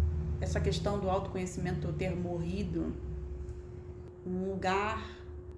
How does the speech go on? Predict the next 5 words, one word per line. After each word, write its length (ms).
de 140
necessidade 720
de, 380
de 100
pausa, 960